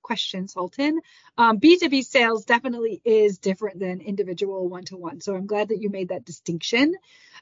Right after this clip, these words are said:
Um, I think when you're working with a business, selling to a business, you do truly need to understand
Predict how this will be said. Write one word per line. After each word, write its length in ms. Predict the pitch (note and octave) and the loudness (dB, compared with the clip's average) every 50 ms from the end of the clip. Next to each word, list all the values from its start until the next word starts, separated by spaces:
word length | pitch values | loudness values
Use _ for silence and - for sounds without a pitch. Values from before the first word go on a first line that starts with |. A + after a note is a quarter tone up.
| _ | _
Um, 240 | - A#3 A#3 A3+ A3 - | 4 4 4 4 4 2
I 60 | B3 | 2
think 260 | B3 - C#4+ D4 D4+ | 2 4 2 2 2
when 140 | - E4 D#4 | 2 2 4
you're 180 | D#4 D#4 D4 C4 | 4 4 4 4
working 600 | A3+ G#3+ G#3 A3 - - C#4 C4+ C4+ C4 C4 A#3 | 4 4 2 2 2 4 4 4 4 4 0 0
with 300 | A#3 A#3 A#3 A3+ G#3+ - - | -2 -2 -2 -6 -10 -12 -10
a 60 | G#3 | -6
business, 520 | G3 A3+ A3 G#3+ - G#3+ G#3+ A3+ B3+ - | -2 -2 -2 -2 -2 -6 -6 -4 -4 -4
selling 340 | - - G#3+ G#3 A3+ A#3 A#3 | 0 2 2 2 2 0 -2
to 120 | - A#3 | -2 -2
a 60 | G#3+ G3 | -2 0
business, 400 | G#3+ G3+ G3+ G#3+ G3+ F#3 - A#3 | -2 -2 -2 -4 -8 -8 -8 -8
you 80 | A3 | -8
do 260 | - - B3 B3 C4+ | -6 -4 -2 -2 -2
truly 400 | - - - - C4 C4 C4 B3+ | -4 -6 -10 -8 -8 -4 -2 0
need 160 | A#3+ A#3 A3+ - | 0 0 0 -2
to 100 | - - | -6 -4
understand 560 | G#3+ G3+ G3+ G3 - G#3 G#3 G#3 G3+ G3+ | -2 -2 -2 -2 -4 -8 -8 -8 -8 -10